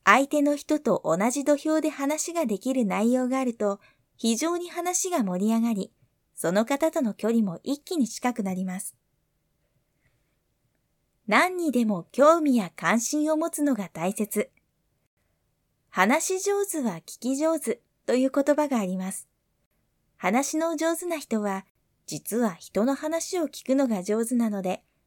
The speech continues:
相手に応じた説得力ある話ができるということです。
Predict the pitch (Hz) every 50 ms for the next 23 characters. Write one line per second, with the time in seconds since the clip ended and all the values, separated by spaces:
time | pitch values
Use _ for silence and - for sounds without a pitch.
0 | _ _ _ _ _ _ - 214 269 320 330 - 381 370 349 294 - - - 190
1 | 196 214 208 - - - 202 196 - - - 165 160 - - 269 294 294 370 359
2 | 370 349 - - 247 233 233 233 220 - 196 190 214 214 - 254 240 233 190 190
3 | 175 180 - - 277 277 269 - 214 196 190 - 202 202 - 202 185 180 185 -
4 | - -